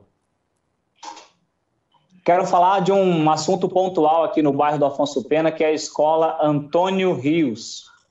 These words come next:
Essa escola, ela foi demolida uma parte da, das suas instalações,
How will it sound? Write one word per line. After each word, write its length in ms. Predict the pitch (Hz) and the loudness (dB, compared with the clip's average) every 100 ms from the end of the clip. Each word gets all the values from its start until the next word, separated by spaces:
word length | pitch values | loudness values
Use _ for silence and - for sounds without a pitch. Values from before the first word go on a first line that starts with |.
| _ - _ _ _ - | _ -20 _ _ _ -8
Essa 240 | 147 190 | -4 -2
escola, 420 | 185 - 175 190 | -2 -2 0 2
ela 160 | 196 185 | 2 0
foi 260 | 180 175 165 | 0 0 0
demolida 600 | 175 175 170 151 180 170 | 0 2 2 2 0 2
uma 400 | 156 135 - - _ | 2 0 -2 -12 _
parte 600 | 143 151 170 160 - 131 | -2 0 0 -2 -6 -4
da, 400 | 123 123 113 110 | 0 2 2 0
das 200 | 113 123 | -2 -2
suas 220 | - 147 | 0 0
instalações, 960 | 151 151 160 160 - 156 170 185 - | 0 0 0 0 -2 -2 -2 -2 -8